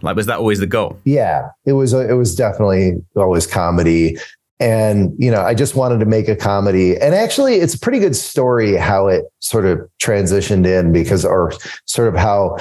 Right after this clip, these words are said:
Speaker 2: when, when I say we, I'm always referring to me and John Morris, 'cause John Morris is my writing and producing partner, and he's been with me since N B T.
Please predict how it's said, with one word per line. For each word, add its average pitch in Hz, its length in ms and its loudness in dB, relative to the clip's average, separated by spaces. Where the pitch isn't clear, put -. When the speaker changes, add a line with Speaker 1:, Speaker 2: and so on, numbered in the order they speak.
Speaker 2:
when, 151 200 0
when 175 120 2
I 180 60 2
say 220 220 0
we, 135 600 4
I'm 117 200 0
always 131 220 2
referring 110 380 0
to 107 100 0
me 110 240 2
and 101 140 0
John 92 320 0
Morris, 85 540 0
'cause 92 260 -2
John 98 240 0
Morris 95 260 0
is 87 100 -2
my 95 100 2
writing 90 300 2
and 82 120 0
producing 92 360 0
partner, 87 320 0
and 82 80 2
he's 85 200 2
been 92 200 0
with 82 200 0
me 85 120 2
since 82 320 -4
N 82 160 0
B 82 140 2
T. 78 380 2